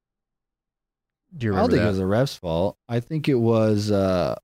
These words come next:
Speaker 2: was it Santana who was on the outside? It was supposed to pull his
Speaker 1: Well, it's like, I don't
Speaker 2: leg.
Speaker 1: think, I don't know whose fucking fault it was, but it's not like it even matters. It didn't, like, ruin the match. It, you know what I mean? It de-, it definitely didn't, like,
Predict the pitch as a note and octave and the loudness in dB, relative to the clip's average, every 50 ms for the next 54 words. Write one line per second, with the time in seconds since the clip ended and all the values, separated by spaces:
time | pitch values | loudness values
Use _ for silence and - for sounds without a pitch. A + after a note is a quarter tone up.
0 | _ _ _ G#2 G2+ G2 F#2+ F2+ - - G#2 G2+ G2 F2 A2+ G#2 G#2+ A#2 C3 D3 | _ _ _ -8 -6 -4 -4 -4 -4 -4 -4 -2 -2 -2 -2 -2 0 0 0 0
1 | D#3 D3+ - - C3 C3+ B2+ B2 C3+ C3 C3+ C3 C3 C3 - - C#3 C#3 C3+ A#2+ | 0 -2 -4 -4 -4 -2 0 0 0 2 2 0 0 0 0 0 0 2 2 0
2 | A2+ - B2+ A#2 - A#2 - - A#2 A2+ A2 A2 C4 C#4 C4 D4 C#4 A3+ G#3 B3+ | 0 -2 -4 -4 -4 -6 -8 -6 -4 -2 2 4 4 4 4 2 2 2 2 2
3 | D4+ - - B3 C4 A#3+ B3+ A3+ - - G3 C4 C#4 A3 G3 D3+ E3+ F3 F3+ - | 2 4 2 2 2 0 -2 -2 -2 -2 0 0 2 2 2 4 4 4 2 2
4 | - A#2 G2+ F#2+ F2+ F#2 F#2 F#2+ F2+ F2+ F#2 G2 G2 F#2 F2+ B2 C3+ C#3 - G3 | 0 0 -2 -2 -2 -2 0 0 0 0 -2 -2 -2 -2 -2 -2 -2 0 0 0
5 | G#3+ A3+ F#3+ E3+ D3 - C#3 B2+ C3 A#2 G#2 F#2 F2+ G2 A2+ C3 C#3 B2+ A2 C#3+ | -2 0 0 0 0 0 0 -2 -2 -2 -2 0 0 0 0 0 -2 -2 -2 0
6 | C#3+ F#3+ A3 A3 F3 D3+ C3+ B2+ A2 - - _ _ _ _ _ _ _ _ _ | 2 2 2 2 2 0 0 0 -2 -4 -12 _ _ _ _ _ _ _ _ _
7 | _ _ _ _ _ _ C3+ A2+ B2 B2+ B2+ B2+ A#2+ A2 G2+ F#2+ F#2+ F#2+ F#2+ F#2 | _ _ _ _ _ _ -8 -2 0 2 2 2 2 0 0 -2 -2 -2 -2 -4
8 | F2+ - - G2 F2+ - - B2 B2 B2 A#2+ A#2 A#2 A#2 A#2 A#2 B2 B2 E3+ F#3 | -6 -8 -10 -10 -12 -12 -10 -6 -2 0 0 0 2 0 0 0 0 0 0 0
9 | D3 C3+ C3 D#3 E3 D#3 E3 C#3 A2+ A#2 A2 G2+ G2+ G2 F#2 F#2 | 0 0 0 0 2 2 0 0 0 0 -2 -2 -2 -4 -4 -6